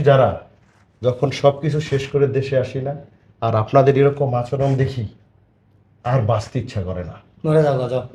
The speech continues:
Speaker 2: এনতে যায় মরো, দূরে গিয়ে মরো গা।
Speaker 1: অবশ্যই বলবো, আপনারা ভালো থাকেন। তবে আমি বিশ্বাস করি,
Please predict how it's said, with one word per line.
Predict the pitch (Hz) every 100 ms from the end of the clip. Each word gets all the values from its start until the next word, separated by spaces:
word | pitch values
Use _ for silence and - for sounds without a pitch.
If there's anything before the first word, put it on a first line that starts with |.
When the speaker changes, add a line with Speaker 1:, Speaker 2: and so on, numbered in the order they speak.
| 160
Speaker 2:
এনতে | 151 143
যায় | 156 156
মরো, | 139 127
দূরে | 139 143
গিয়ে | 139 131
মরো | 123 113
গা। | 104 - _ _ _ _ -
Speaker 1:
অবশ্যই | 135 139 135 123
বলবো, | 117 98 92 90
আপনারা | 127 151 147
ভালো | 139 165
থাকেন। | 156 110 110 131
তবে | 160 190
আমি | 185 208 202
বিশ্বাস | - 196 -
করি, | 170